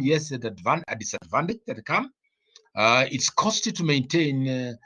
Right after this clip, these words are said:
which will, uh, not favor small and growing. Yeah. Alan Odor has said something there that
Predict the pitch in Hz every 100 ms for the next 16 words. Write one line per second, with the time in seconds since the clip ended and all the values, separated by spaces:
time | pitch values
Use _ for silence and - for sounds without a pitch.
0 | - _ 143 180 175 160 139 135 127 156
1 | 151 160 127 117 - 127 147 160 143 120
2 | 104 135 131 113 143 143 - - - _
3 | - 214 277 302 269 254 214 202 226 214
4 | 190 180 143 151 143